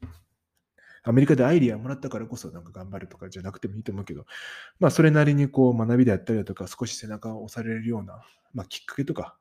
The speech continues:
えー、休憩時間になったんじゃないかなというふうに思うので、えー、それを踏まえてね、今後ね、まあ、まだまだ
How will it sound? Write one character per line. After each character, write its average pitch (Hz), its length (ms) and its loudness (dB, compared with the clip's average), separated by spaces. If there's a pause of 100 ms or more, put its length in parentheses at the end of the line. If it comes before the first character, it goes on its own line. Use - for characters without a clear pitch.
(120)
え 92 200 -16
ー、 - 20 -20
休 113 160 2
憩 113 180 -2
時 123 140 2
間 135 100 6
に 92 120 -4
な 95 60 -10
っ - 40 -14
た 120 100 0
ん 110 40 0
じ 101 60 -4
ゃ - 20 -4
な 98 80 -4
い - 20 -4
か 98 100 -12
な 95 80 -6
と - 100 -12 (300)
い 110 60 -2
う - 20 -2
ふ - 60 -6
う 117 40 -4
に 101 80 -4
思 101 180 -4
う - 20 -4
の 92 80 -6
で、 80 180 -8 (380)
え 123 60 6
ー、 120 40 4
そ 135 120 6
れ 135 100 10
を - 20 8
踏 143 100 6
ま 147 100 4
え 120 40 6
て 104 80 -8
ね、 98 80 -6
今 104 160 -8
後 101 100 -6
ね、 110 160 -6 (180)
ま 147 140 4
あ、 - 20 4
ま 123 100 6
だ 135 80 4
ま 165 120 2
だ - 280 -2